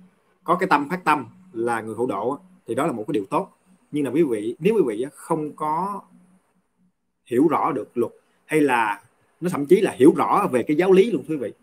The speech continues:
giáo lý luôn. Giáo lý đây là sư chỉ nói là giáo lý về nhân quả thôi. Tại vì, ờ, trong lục tạng á, sư có đọc qua có một trường hợp như vậy.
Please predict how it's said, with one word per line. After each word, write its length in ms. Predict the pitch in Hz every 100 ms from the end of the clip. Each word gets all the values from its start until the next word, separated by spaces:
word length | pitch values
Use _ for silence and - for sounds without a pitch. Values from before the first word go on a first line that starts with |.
| -
giáo 120 | 147
lý 140 | 160
luôn. 120 | 196 - _
Giáo 100 | 180
lý 120 | 208
đây 160 | 180 143
là 100 | 120
sư 120 | - 143
chỉ 80 | 156
nói 200 | 165 190
là 180 | 131 110
giáo 100 | 151
lý 120 | 185
về 120 | 143
nhân 180 | 123 143
quả 200 | - 107 -
thôi. 100 | 123 _ _ _ _ _ _ _ _ _ _ _ _ _ _ -
Tại 80 | 160
vì, 300 | 151 143 139
ờ, 280 | 131 131 127
trong 340 | - 190 170
lục 100 | 131 -
tạng 260 | 127 113
á, 80 | 180 - _ _ _ _ _ _ _ _ _ _ _ _ _
sư 200 | - 180
có 60 | 180
đọc 120 | 120 -
qua 200 | 147 143
có 60 |
một 120 | 147 113
trường 120 | 127
hợp 140 | 113 101
như 100 | 123
vậy. 160 | 104